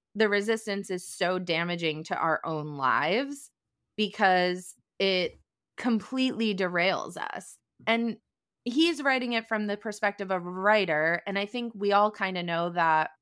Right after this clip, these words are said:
writers have writer's block, same way that we have creative block. And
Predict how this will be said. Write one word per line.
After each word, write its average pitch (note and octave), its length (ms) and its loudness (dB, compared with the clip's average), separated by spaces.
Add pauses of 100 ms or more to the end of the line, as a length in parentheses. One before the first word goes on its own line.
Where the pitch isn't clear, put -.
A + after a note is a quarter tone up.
(120)
writers F3 440 0
have G#3 140 0
writer's D3 420 -2
block, D#3 380 -2 (540)
same F3 240 -4
way E3 220 -2
that E3 220 0
we E3+ 200 -4
have E3 300 -2
creative D3+ 460 -4
block. - 340 -2 (680)
And F#3 480 0